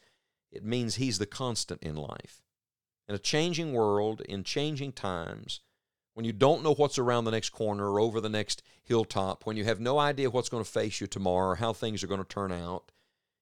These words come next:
you have the Holy Spirit abiding with you. And he's not gonna leave you. He's not gonna forsake you in your hour of need. He is the comforter.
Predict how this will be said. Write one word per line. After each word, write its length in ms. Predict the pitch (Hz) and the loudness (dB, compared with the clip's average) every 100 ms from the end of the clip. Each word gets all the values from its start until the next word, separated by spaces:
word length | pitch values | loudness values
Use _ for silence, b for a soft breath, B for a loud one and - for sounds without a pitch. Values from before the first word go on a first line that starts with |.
| _ | _
you 480 | 95 104 120 131 139 | -6 -2 0 -2 -4
have 520 | 120 113 113 110 110 | -6 -4 -2 -2 -2
the 120 | 92 87 | 0 0
Holy 320 | 110 113 120 | 0 0 -2
Spirit 480 | - 101 85 82 - | -2 0 0 -2 -4
abiding 720 | 80 82 82 101 101 98 92 | -8 -4 -2 0 -2 -4 -6
with 300 | - 90 - | -6 -8 -8
you. 200 | 58 57 - _ _ _ _ _ _ _ | -14 -16 -18 _ _ _ _ _ _ _
And 60 | 98 | -2
he's 120 | 90 | 2
not 160 | 104 | 2
gonna 160 | 98 107 | 2 2
leave 280 | 131 117 82 | 2 0 -2
you. 180 | 90 107 _ _ _ _ _ - | -6 -8 _ _ _ _ _ -10
He's 120 | 101 | 0
not 140 | 107 | 2
gonna 140 | 110 123 | 4 2
forsake 500 | 139 120 131 113 - | 2 4 6 6 4
you 60 | |
in 80 | 104 | 0
your 160 | 98 95 | 2 2
hour 300 | 95 98 101 | 2 2 0
of 120 | 95 | 0
need. 420 | 95 90 85 85 | -2 -2 -4 -8
He 440 | - - 117 92 87 | -10 -6 -4 -4 -4
is 280 | 95 95 78 | -2 -2 -2
the 80 | 87 | -8
comforter. 640 | - 78 - - - | -8 -10 -10 -14 -12